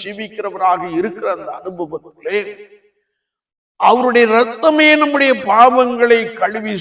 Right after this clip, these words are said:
சுத்திகரித்து ஒரு பரிசுத்த மனிதனாய், பரிசுத்த மனுஷியாய் மாற்றும் என்பதை, நற்செய்தியை நாம் உலகம் முழுமைக்கும்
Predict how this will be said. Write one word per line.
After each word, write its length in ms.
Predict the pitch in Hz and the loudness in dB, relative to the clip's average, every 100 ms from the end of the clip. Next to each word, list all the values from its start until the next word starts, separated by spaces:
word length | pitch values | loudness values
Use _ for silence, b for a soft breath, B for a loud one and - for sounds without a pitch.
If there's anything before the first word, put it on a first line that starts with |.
| - | -10
சுத்திகரித்து 760 | 190 185 196 202 190 160 190 | -10 -8 -2 -2 -2 -6 -4
ஒரு 240 | 180 160 156 | -2 -4 -4
பரிசுத்த 540 | 165 190 220 220 220 | -6 -6 -10 -10 -8
மனிதனாய், 680 | 202 190 180 180 165 165 165 - | -6 -6 -6 -6 -4 -4 -6 -12
பரிசுத்த 540 | 156 165 208 208 202 190 | -14 -12 -16 -14 -10 -8
மனுஷியாய் 840 | 165 165 156 156 151 139 135 127 | -8 -12 -14 -10 -6 -6 -8 -10
மாற்றும் 920 | 139 165 151 - 170 160 131 110 - _ _ _ _ _ _ _ | -4 -4 -6 -10 -8 -8 -10 -16 -20 _ _ _ _ _ _ _
என்பதை, 800 | 143 156 151 151 139 127 123 98 _ _ _ _ _ _ _ _ - | -10 -8 -4 -4 -4 -6 -12 -18 _ _ _ _ _ _ _ _ -8
நற்செய்தியை 1200 | 147 185 - - 202 190 170 143 123 117 120 - _ _ _ _ _ _ _ | -2 0 -2 -4 -2 -2 -4 -6 -6 -10 -18 -20 _ _ _ _ _ _ _
நாம் 680 | 120 120 123 117 113 110 - | -14 -8 -8 -8 -12 -18 -12
உலகம் 480 | 151 247 294 262 247 | -8 -2 0 0 0
முழுமைக்கும் 1080 | 226 220 220 208 208 190 170 147 117 - | 0 -2 0 -4 -4 -6 -6 -6 -12 -20